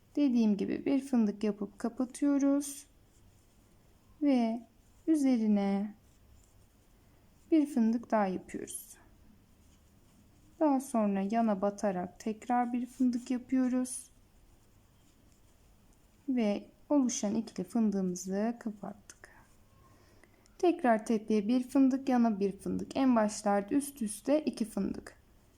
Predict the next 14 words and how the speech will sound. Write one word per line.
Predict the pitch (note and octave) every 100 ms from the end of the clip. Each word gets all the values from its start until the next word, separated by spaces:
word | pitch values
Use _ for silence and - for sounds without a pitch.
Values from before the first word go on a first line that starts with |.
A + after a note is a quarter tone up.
| _ _ _ -
Arkadaşlar | D#4 D4+ B3 G#3+ G#3 G#3+ A3+
şu | - C4+
an | A#3+ C#4+ -
birlikte | C#4+ B3+ B3 -
üçüncü | A#3+ - C4 B3
sıramızı | - B3 B3 A3+ A#3+
örüyoruz. | G3+ G3 G3 G#3+ C#4 - _ _ - - - - -
Böyle | F4+ D4+ D#4 D#4 - C#4+
bir | C#4+ C#4
sekiz | - D#4+ D#4 D4+
sıra | - A#3+ A3
örüp | D4 C#4 C#4 C4+
bakalım | B3+ B3+ A3+ G#3+
boyutuna. | F#3+ F#3 F3+ - F#3 F#3+ E4+ -